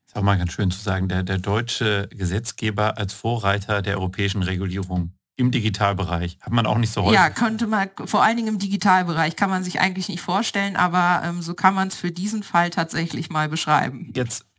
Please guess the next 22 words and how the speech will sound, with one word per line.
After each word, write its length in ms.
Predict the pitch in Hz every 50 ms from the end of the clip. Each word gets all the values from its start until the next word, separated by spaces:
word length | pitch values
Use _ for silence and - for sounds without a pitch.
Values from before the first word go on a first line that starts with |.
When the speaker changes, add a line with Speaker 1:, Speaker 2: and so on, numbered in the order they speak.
| _ -
Speaker 1:
hat 240 | - 113 120 117 117
die 60 | 131
Europäische 400 | 117 113 98 92 123 127 117 110
Union 240 | 107 104 110 120 120
beschlossen, 420 | 107 92 - 120 117 117 123 110
wir 140 | 101 110 104
führen 320 | 98 - 113 110 110 107 101
den, 180 | 104 101 104
äh, 160 | - - 113
Digital 420 | 95 107 107 104 113 95 98 95 92
Service 460 | - - - 113 117 117 117 117 -
Act 280 | - - 113 - - -
ein, 280 | 113 104 107 110 110
zusammen, 560 | 104 - 98 98 101 104 107 107 107 107 -
wie 80 | 98 101
gesagt, 320 | 98 92 92 104 110 113
mit 80 | - 101
dem 100 | 104 98
Digital 400 | 90 104 101 101 95 92 - 101
Market 460 | 95 92 95 104 117 120 - 123 -
Act. 280 | - 120 113 - - _ _ _ _
Die 440 | - 113 98 - 117 117 117 -